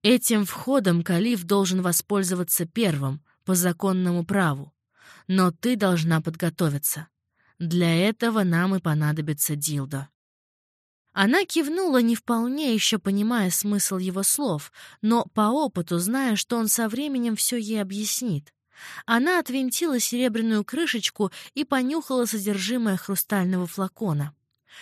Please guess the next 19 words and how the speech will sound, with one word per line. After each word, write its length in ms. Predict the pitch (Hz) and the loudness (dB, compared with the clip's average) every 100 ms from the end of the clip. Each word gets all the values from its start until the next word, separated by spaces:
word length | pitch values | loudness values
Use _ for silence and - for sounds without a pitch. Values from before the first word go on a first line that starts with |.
| - - - | -20 -20 2
Пахнуло 560 | 226 220 240 311 349 | 2 2 0 0 0
свежими 540 | 294 - 254 269 247 247 | 2 2 2 2 0 0
розами. 580 | 254 247 185 160 151 151 _ _ _ _ _ _ - | 0 0 0 0 -2 -6 _ _ _ _ _ _ -8
«Что 280 | - - | -6 2
это?» 300 | 285 220 165 - _ _ _ _ - | 2 0 -6 -12 _ _ _ _ -4
«О, 200 | 160 160 | 0 2
это 300 | 151 151 170 | 2 0 0
особенная 640 | 170 - 208 175 160 147 | 2 0 0 0 2 2
жидкость. 640 | 143 147 147 143 - - - _ - - | 0 -2 -8 -8 -10 -10 -14 _ -20 -14
Я 240 | 180 190 185 | -4 0 0
дам 300 | 180 202 180 | 2 0 0
Оме 280 | 196 185 175 | 0 0 2
рецепт. 580 | 170 - 185 147 - - _ - - - | 2 0 0 -4 -12 -20 _ -20 -20 -8
Снадобье 720 | - 202 226 240 190 175 180 | -2 2 2 2 0 -2 -2
это 260 | 190 - 180 | -2 -4 -4
будет 320 | 190 190 170 | -2 -2 -2
страсти, 680 | - 233 233 170 - 151 143 - - | -2 0 -2 0 -2 -4 -4 -8 -8
разжигает 720 | 185 185 170 180 180 185 175 | 0 0 2 0 0 0 0
кровь, 440 | - 233 160 - | -2 0 0 -4